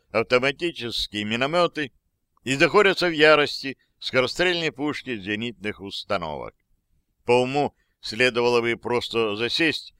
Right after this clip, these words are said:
и подождать, пока сюда подойдут и раздолбают в хлам всю эту шестнадцатиэтажку вместе со снайпером и кто там у него остался на прикрытии. Но теперь это уже личное.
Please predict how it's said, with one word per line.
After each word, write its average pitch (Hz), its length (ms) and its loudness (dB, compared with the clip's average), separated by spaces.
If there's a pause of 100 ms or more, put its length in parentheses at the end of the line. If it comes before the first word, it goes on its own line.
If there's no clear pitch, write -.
(160)
и 107 80 -8
подождать, 123 600 4
пока 107 280 0
сюда 98 280 -2
подойдут 104 500 -2
и 120 60 0
раздолбают 120 760 2
в - 40 -20
хлам 123 440 2 (340)
всю 127 240 0
эту 113 320 -2 (180)
шестнадцатиэтажку 113 1200 -2
вместе 110 420 -2
со 120 140 -4
снайпером 98 640 -4 (540)
и 127 160 2
кто 139 200 0
там 110 160 0
у 113 80 -2
него 120 180 0
остался 113 480 -2
на 110 140 -6
прикрытии. 104 720 -8 (720)
Но 123 340 2
теперь 127 420 0
это 113 360 -2
уже 123 200 -4
личное. 110 640 -8